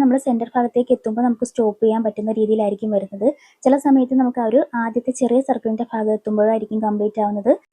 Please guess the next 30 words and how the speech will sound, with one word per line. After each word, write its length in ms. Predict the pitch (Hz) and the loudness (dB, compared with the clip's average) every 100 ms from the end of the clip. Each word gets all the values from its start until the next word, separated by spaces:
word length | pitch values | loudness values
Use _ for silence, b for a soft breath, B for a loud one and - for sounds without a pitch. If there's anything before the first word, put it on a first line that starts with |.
| _ _ | _ _
ചില 100 | 277 285 | 0 4
സമയത്ത് 280 | 277 269 294 | 4 6 4
നമുക്ക് 200 | 269 254 - | 4 2 0
ആ 40 | 233 | 0
ഒരു 100 | 294 269 | 2 2
പുറമേ 340 | 233 240 277 277 | 2 2 4 4
ഉള്ള 100 | 262 254 | 2 -2
സർക്കിളിൻ്റെ 380 | 220 220 240 247 | -6 -4 -4 -2
ഭാഗം 180 | 226 226 | -2 -2
എത്തുമ്പോഴേക്കും 600 | - 214 214 220 220 262 294 | -4 -4 0 0 2 0 2
കംപ്ലീറ്റ് 320 | 262 240 247 220 | 0 0 0 -2
ആവുന്നുണ്ടാവും. 460 | 202 196 190 - _ _ _ _ | -2 -4 -6 -8 _ _ _ _
അപ്പോൾ 140 | - 277 | 2 4
എനിക്കിപ്പോൾ 320 | 269 285 320 277 | 4 2 2 4
ഇത് 100 | 320 339 | 2 2
ചെയ്ത് 180 | 269 262 254 | 4 4 4
വന്ന 180 | 240 262 | 2 0
സമയത്ത് 300 | 247 233 220 285 | -2 -2 0 0
നമ്മുടെ 200 | 254 269 269 | 2 0 -2
ഫസ്റ്റ് 280 | 247 - 311 | -4 -4 -2
സർക്കിളിൻ്റെ 380 | 262 254 240 247 254 | -2 0 -2 0 0
ഭാഗം 220 | 226 233 | 2 0
എത്തിയപ്പോഴാണ് 640 | 226 214 - 226 226 202 262 - b b | -2 -6 -2 0 0 2 0 -2 b b
അത് 120 | 233 247 | -10 -4
കംപ്ലീറ്റ് 380 | 220 214 233 240 220 | -2 -2 -2 -2 -4
ആയിട്ടുള്ളത്. 440 | 220 220 202 214 302 b b | -4 -4 -2 0 0 b b
അപ്പോൾ 140 | - 233 | -4 -2
ദാ 80 | 277 _ 233 | -2 _ -2
ആ 100 | |
ഒരു 100 | 226 | 0